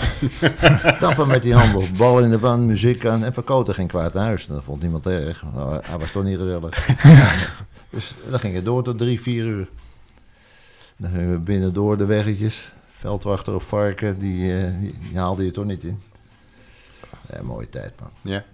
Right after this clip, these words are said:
Speaker 1: Ja, de warmte van de mensen. Als je ziet, ik heb er gewoond natuurlijk.
Speaker 2: Ja.
Speaker 1: Ik heb voor het eerst bij een club, ben ik gewoon, ja, Australië was even te ver om naar huis te gaan iedere keer,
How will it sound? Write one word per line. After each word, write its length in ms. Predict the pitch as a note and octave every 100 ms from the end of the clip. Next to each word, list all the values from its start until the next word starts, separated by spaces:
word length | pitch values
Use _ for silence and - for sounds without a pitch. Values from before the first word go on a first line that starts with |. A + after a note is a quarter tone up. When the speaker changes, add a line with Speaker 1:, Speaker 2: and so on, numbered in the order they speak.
| _
Speaker 1:
Ja, 220 | - F2 F#2
de 120 | E2+
warmte 420 | G2+ A2 G2 F2
van 140 | F#2+
de 80 | F2
mensen. 560 | E2+ F2+ E2 D#2+ F#2 F2 -
Als 160 | - -
je 100 | D#2
ziet, 200 | F2+ E2
ik 80 | F#2+
heb 120 | -
er 60 |
gewoond 360 | D#2 F#2 G#2 F#2+
natuurlijk. 380 | D#2+ - D2 - -
Speaker 2:
Ja. 80 | F2+
Speaker 1:
Ik 280 | - -
heb 140 | F2 -
voor 120 | -
het 80 | G#2
eerst 200 | F#2+ -
bij 160 | C#2+ D#2+
een 80 | D#2
club, 260 | G#2 F2 -
ben 100 | E2
ik 100 | D#2+
gewoon, 240 | - E2 F2
ja, 280 | D#2+ D2+
Australië 460 | C#2 D2 E2+ D#2 D#2+
was 140 | D2+
even 220 | E2+ D#2 D#2
te 80 |
ver 240 | - F2 E2
om 80 | D2+
naar 100 | D2
huis 140 | D2
te 80 | C2+
gaan 180 | C2 C#2+
iedere 220 | C#2 D2
keer, 180 | D#2+